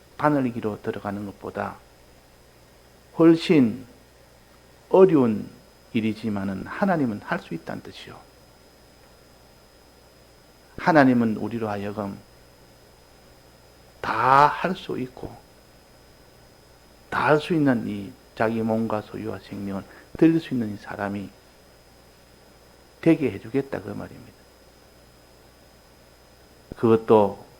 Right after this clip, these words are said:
거룩을 행하다가, 의를 행하다가, 선을 행하다가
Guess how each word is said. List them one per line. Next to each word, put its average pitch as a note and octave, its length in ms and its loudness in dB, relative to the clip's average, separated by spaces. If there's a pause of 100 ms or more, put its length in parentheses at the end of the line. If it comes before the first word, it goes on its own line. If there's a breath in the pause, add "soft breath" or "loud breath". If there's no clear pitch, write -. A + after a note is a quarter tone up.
(480 soft breath)
거룩을 G#2+ 560 0
행하다가, G2+ 640 -12 (240)
의를 C#3 300 2
행하다가, G#2+ 640 -10 (200)
선을 C#3 320 0
행하다가 G#2+ 600 -6